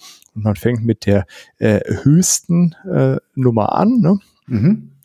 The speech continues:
Speaker 1: Man arbeitet sich dann so durch bis zum niedrigsten, wo überall ein Kampf ausgefochten wird. Das wird dann in der Reihenfolge, die Dennis gerade beschrieben hat, ausgeführt.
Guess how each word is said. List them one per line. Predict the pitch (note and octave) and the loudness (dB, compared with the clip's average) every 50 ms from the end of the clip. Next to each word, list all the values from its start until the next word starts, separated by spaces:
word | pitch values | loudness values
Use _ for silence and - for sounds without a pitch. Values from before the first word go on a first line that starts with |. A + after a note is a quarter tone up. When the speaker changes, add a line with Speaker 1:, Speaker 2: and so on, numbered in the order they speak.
| - - - | -20 -12 -6
Speaker 1:
Man | G2+ F#2+ | -2 0
arbeitet | G2+ G#2+ A#2 G#2+ G#2 G2+ F#2+ | 0 0 0 0 0 -4 -2
sich | G2 G2 - - | -4 -6 -6 -4
dann | G#2 G2 | -4 -4
so | G2 F#2+ | -4 -4
durch | - - F3+ G#3 G#3+ - - - - - - _ | -2 0 2 2 2 0 -2 -10 -14 -20 -16 _
bis | - B2+ - | -6 -6 -4
zum | - - A2 A2+ | -2 -2 -2 0
niedrigsten, | C#3 D3 - - D3 C3+ - - B2+ A#2+ A2 | -2 -2 -2 -2 -4 -4 -4 -4 -4 -2 0
wo | A2+ B2 - | 2 2 2
überall | - B2+ A#2 G#2+ G#2+ G#2 | 2 0 0 0 0 -2
ein | G2+ G#2+ | -2 -4
Kampf | - - A#2 A#2 G#2+ - | -2 -2 -4 -2 0 0
ausgefochten | - - C#3 - - - - - C#3 C3+ - - C3 | 0 0 0 -2 -2 -4 -2 -2 -2 -4 -2 -2 -2
wird. | C3 - | 0 0
Das | B2+ A#2+ A2 - | 0 -2 0 0
wird | A#2 A2+ - | -2 0 0
dann | G2+ G2+ | 0 -2
in | G#2+ G#2 | 0 0
der | G2 G2 G2+ | 0 0 2
Reihenfolge, | G#2+ A#2 A2+ - - G#2+ G#2 G2 | 0 0 -2 -2 -4 -4 -2 -2
die | G2 | -2
Dennis | G2 G#2+ A2 A2+ A2 - | -2 0 -2 -2 -4 -4
gerade | - - B2 | -8 -8 -8
beschrieben | - - - - D3+ D#3+ E3 | -8 -10 -6 -4 -2 0 0
hat, | E3+ | -2
ausgeführt. | F3 E3 D#3 - - D3+ - - F3 - - | -2 -4 -6 -4 -6 -6 -4 -2 -2 -2 -2